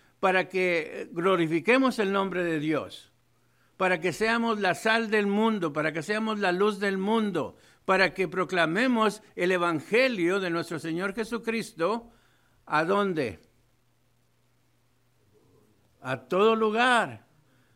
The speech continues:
Mateo capítulo veintiocho, versos dieciocho en adelante, el Señor Jesucristo, hablando a sus discípulos, les dice, "Toda autoridad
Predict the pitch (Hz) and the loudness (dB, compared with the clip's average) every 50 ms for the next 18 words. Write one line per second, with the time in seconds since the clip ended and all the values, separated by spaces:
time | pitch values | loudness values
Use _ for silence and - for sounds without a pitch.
0 | _ - 147 151 147 196 202 202 185 202 175 196 202 196 208 202 196 185 180 175 | _ -4 -4 -2 0 0 -2 -2 -2 -4 -4 -4 -4 -4 -4 -4 -2 -2 -4 -4
1 | 165 - 202 214 226 214 - 190 175 180 175 160 190 190 170 175 156 147 - 202 | -4 -4 -2 -2 -2 -2 -4 -4 -4 -4 -4 -4 -4 -6 -4 -4 -4 -4 -2 -4
2 | 196 190 - 196 180 180 175 165 170 170 185 196 190 185 202 196 196 175 - - | -4 -4 -4 -6 -4 -4 -4 -4 -2 -2 -4 -4 -4 -4 -4 -4 -4 -4 -6 -12
3 | - - - 151 139 - 160 170 185 185 185 185 185 147 180 165 147 - 208 247 | -14 -8 -8 -6 -4 -4 -4 -4 -4 -6 -6 -8 -8 -8 -8 -8 -6 -4 -4 -4
4 | 226 233 - 180 156 165 175 185 185 185 185 175 - 175 160 156 156 139 - - | -4 -6 -6 -6 -6 -4 -4 -4 -4 -6 -6 -8 -8 -8 -8 -6 -8 -8 -8 -8
5 | 233 254 214 220 180 165 165 160 160 156 151 175 220 214 - - 208 202 196 - | -8 -8 -8 -6 -6 -6 -6 -6 -6 -8 -6 -8 -10 -10 -8 -6 -6 -6 -6 -8
6 | - - - _ _ _ _ _ - 220 240 254 262 262 262 262 262 254 247 196 | -12 -20 -20 _ _ _ _ _ 4 6 8 8 8 8 6 6 4 2 2 0
7 | - 190 190 196 185 185 - 196 185 170 165 160 160 190 208 220 233 240 254 240 | 2 2 2 2 2 0 0 0 2 2 2 2 2 4 4 6 6 4 2 -2
8 | 214 | -6